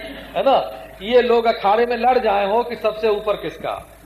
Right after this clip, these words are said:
हाँ, कैलाश वाले कहते हैं हमारा ऊपर, गोलोक वाले कहते हैं हमारा ऊपर, साकेत वाले कहते हैं हमारा ऊपर। अब तुम पूछो कि हे भगवान, हम कौन सा माने?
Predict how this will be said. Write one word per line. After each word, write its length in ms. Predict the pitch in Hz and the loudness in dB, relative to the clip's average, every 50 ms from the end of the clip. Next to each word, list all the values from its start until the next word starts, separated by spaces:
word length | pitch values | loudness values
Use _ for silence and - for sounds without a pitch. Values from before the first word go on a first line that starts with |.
| - - - - - - - | -20 -20 -20 -20 -20 -16 -12
हाँ, 140 | 131 127 117 | -10 -10 -10
कैलाश 460 | 110 - 175 190 202 208 202 214 202 | -8 -4 -2 -2 0 2 2 2 2
वाले 280 | 196 196 202 202 202 196 | 2 0 0 2 0 -2
कहते 280 | 196 190 185 180 185 180 | -2 -2 -2 -2 -2 -4
हैं 80 | 160 | -4
हमारा 340 | 156 160 170 180 196 208 202 | -2 -2 0 0 2 2 2
ऊपर, 300 | 196 202 196 202 208 196 | 2 0 -2 -4 -4 -4
गोलोक 400 | 170 151 165 175 185 190 185 - | -4 -6 -6 -4 -4 -4 -6 -6
वाले 220 | 170 170 156 156 | -8 -8 -8 -8
कहते 300 | 156 - 143 139 143 151 | -8 -8 -8 -8 -8 -8
हैं 120 | 143 135 139 | -10 -10 -6
हमारा 280 | 147 160 180 190 190 | -4 -2 -2 0 0
ऊपर, 280 | 190 190 185 185 190 185 | 0 -2 -2 -4 -6 -8
साकेत 460 | 185 185 160 147 151 151 170 165 165 160 | -8 -6 -8 -8 -8 -8 -12 -14 -10 -10
वाले 200 | 147 139 139 135 | -10 -10 -10 -14
कहते 320 | - 139 131 127 - 127 | -14 -16 -16 -16 -18 -20
हैं 140 | - - - | -20 -20 -16
हमारा 220 | - - 98 98 | -12 -12 -10 -10
ऊपर। 420 | 98 92 92 95 101 - - - - - - - - - - - - - - - - - - - - - - | -10 -12 -14 -16 -18 -18 -18 -20 -20 -20 -20 -20 -20 -20 -20 -20 -20 -20 -20 -20 -20 -20 -20 -20 -14 -6 -6
अब 180 | 170 170 - - | -6 -4 -4 -6
तुम 120 | 202 196 | -8 -8
पूछो 340 | 196 - 185 180 180 190 185 | -8 -10 -10 -8 -6 -8 -8
कि 160 | 180 - 151 | -8 -8 -6
हे 140 | 160 180 196 | -4 -4 -4
भगवान, 460 | 165 170 160 170 180 175 180 180 175 | -4 -4 -4 0 0 0 0 0 -2
हम 320 | 151 139 139 165 185 196 | -6 -8 -8 -8 -8 -10
कौन 300 | 190 - 175 185 196 190 | -8 -4 -4 -4 -4 -6
सा 160 | 185 - 190 180 | -4 -4 -4 -2
माने? 360 | 185 190 190 196 196 202 | -2 -2 -4 -2 -4 -4